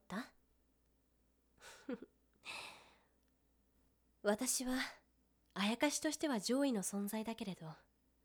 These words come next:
神としては未熟でね。生まれながら母も父も失ったから、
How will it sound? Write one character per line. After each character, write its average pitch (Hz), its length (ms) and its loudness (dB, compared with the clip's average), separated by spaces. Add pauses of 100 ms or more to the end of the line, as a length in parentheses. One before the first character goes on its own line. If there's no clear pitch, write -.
(680)
神 269 260 -2
と 190 120 -4
し - 100 -6
て 160 160 -8
は 139 100 -8
未 147 140 -10
熟 180 240 -6
で 208 100 -4
ね。 233 200 -8 (2000)
生 214 120 4
ま 220 120 4
れ 233 120 2
な 247 120 2
が 233 100 0
ら 165 340 -6 (340)
母 247 300 -2
も 180 100 -2
父 - 240 -6
も 170 120 -6
失 190 220 -2
っ 190 80 -8
た 226 140 -6
か 202 80 -6
ら、 156 260 -10